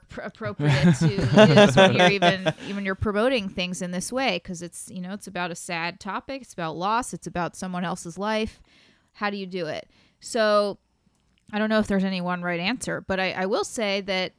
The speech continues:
Speaker 1: for the most part, the authors that I've met who have been um, experience loss and crimes are still, you know, upbeat and seem like dynamic, <laughs> uh, great,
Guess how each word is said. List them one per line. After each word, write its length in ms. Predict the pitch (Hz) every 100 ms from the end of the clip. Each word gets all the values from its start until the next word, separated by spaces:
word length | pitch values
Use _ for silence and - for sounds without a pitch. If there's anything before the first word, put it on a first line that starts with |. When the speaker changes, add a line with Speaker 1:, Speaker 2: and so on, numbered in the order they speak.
| _ _
Speaker 1:
for 140 | - 202
the 60 |
most 260 | 208 226 -
part, 400 | 220 190 175 - _ _ _
the 140 | - 156
authors 420 | 175 - 190 180
that 100 | 180
I've 120 | 175
met 220 | 185 185 185
who 360 | 180 170 170 - - -
have 220 | 180 170
been 320 | 175 170 170 - _ _ _ _ _ _ _ 170
um, 300 | 170 165 143
experience 500 | - - 185 180 -
loss 320 | 170 175 175
and 100 | 170
crimes 380 | - 214 226 175
are 100 | 165
still, 560 | - - 185 170 165 - - - -
you 120 | - 175
know, 160 | 165 - _ -
upbeat 400 | 175 - 175 170
and 100 | 170
seem 200 | 175 170
like 180 | 156 -
dynamic, 720 | 170 165 160 160 - - - _ -
<laughs> 240 | _ _
uh, 360 | 175 175 170 - _ _ _
great, 420 | - 180 165 -